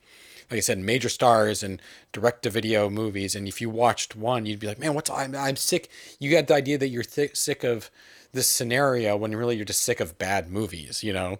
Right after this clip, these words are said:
One more final thing I wanna say on it, and this is just, like, possibly one of my most favorite gags because of how, it's not even the end result of the gag, but it's just, like, something that's going on in the middle is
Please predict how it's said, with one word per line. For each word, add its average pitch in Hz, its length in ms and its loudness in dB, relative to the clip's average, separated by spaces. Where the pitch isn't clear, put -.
One 156 220 8
more 147 140 6
final 135 260 6
thing 113 240 0
I 101 80 2
wanna 95 220 -2
say 101 220 -4
on 95 180 -6
it, 95 100 -12
and 107 160 -8
this 107 160 -6
is 104 80 -6
just, - 400 -6
like, 104 200 -12
possibly 104 400 -4
one 101 140 -6
of 98 60 -6
my 92 100 -6
most 90 280 -8
favorite 92 400 -4
gags 90 480 -8
because 92 720 -12
of 98 160 -10
how, 104 640 0
it's 143 140 0
not 226 100 8
even 190 160 0
the - 160 -4
end 113 160 -2
result 101 400 -2
of 120 80 -4
the 131 80 0
gag, 131 420 0
but 113 160 -4
it's - 140 -4
just, - 120 -2
like, 107 160 -2
something 123 340 -4
that's 98 120 -10
going 107 240 -2
on 104 180 0
in 98 100 -6
the 95 60 -10
middle 107 380 -4
is 95 240 -10